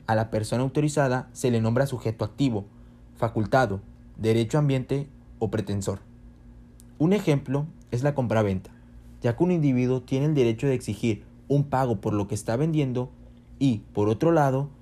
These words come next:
el otro individuo tiene todo el derecho de exigir el producto por el que está pagando. Ahora entramos a la interioridad. Esta nos dice que se enfoca en el actuar del individuo,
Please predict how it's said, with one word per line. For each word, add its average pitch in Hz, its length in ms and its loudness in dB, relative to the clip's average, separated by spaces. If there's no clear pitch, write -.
el 147 160 6
otro 165 220 4
individuo 143 440 2
tiene 143 300 0
todo 165 580 2
el 170 100 0
derecho 120 380 2
de 139 60 4
exigir 120 580 -2
el 120 140 -2
producto 110 380 -2
por 123 140 -2
el 95 100 -2
que 104 100 -6
está 135 280 -4
pagando. 98 420 -4
Ahora 135 460 2
entramos 143 440 -2
a 156 60 2
la 139 60 0
interioridad. 110 640 -2
Esta 139 460 0
nos 147 180 0
dice 156 240 -2
que 175 100 -4
se 147 120 -4
enfoca 123 320 -2
en 143 80 0
el 127 100 0
actuar 127 380 -2
del 151 140 0
individuo, 107 540 -4